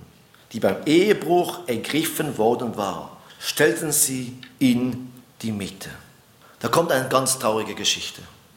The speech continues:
Diese Frau wurde weggerissen und gedemütigt. Wie es geschah, ist unklar. Aber eins ist uns klar, etwas stimmt da nicht.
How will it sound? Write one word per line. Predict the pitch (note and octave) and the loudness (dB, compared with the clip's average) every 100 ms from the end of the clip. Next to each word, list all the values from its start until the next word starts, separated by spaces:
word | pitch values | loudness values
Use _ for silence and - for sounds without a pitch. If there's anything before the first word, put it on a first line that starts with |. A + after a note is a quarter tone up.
| - - | -10 0
Diese | D3 | 2
Frau | C#3+ C#3+ D3 F3 | 4 4 6 6
wurde | D3+ D3 A2+ A2+ | 4 2 2 0
weggerissen | D#3+ - D3 A#2 A2+ - - G2+ D#2 - _ _ - | 0 -2 -4 -4 -2 -2 -2 -8 -18 -20 _ _ -6
und | B2+ | -4
gedemütigt. | A#2 A#2+ C#3 B2 G#2+ G2 - F#2+ - - - - - - | -2 -2 0 -2 -2 -8 -12 -18 -16 -18 -20 -20 -20 -2
Wie | D3+ | 4
es | G3 G3 | 4 4
geschah, | G3+ - F#3 F#3+ | 4 6 6 4
ist | F3+ - | 2 0
unklar. | F#3+ - D#3 B2 A2 G#2 - - _ | -2 0 2 2 2 -6 -14 -20 _
Aber | C3+ A#2 C#3+ | -8 -2 2
eins | D#3+ D3+ | 2 2
ist | D3 - | -2 -2
uns | B2+ A#2 | -2 -2
klar, | - A#2+ A#2+ A#2 - - - - | 2 4 4 0 -8 -16 -20 -6
etwas | B2 A#2 A2+ | -4 -4 -4
stimmt | - E3+ D3 - | -2 -2 -6 -6
da | F2+ | -10
nicht. | D#2 D#2 - - | -12 -16 -18 -18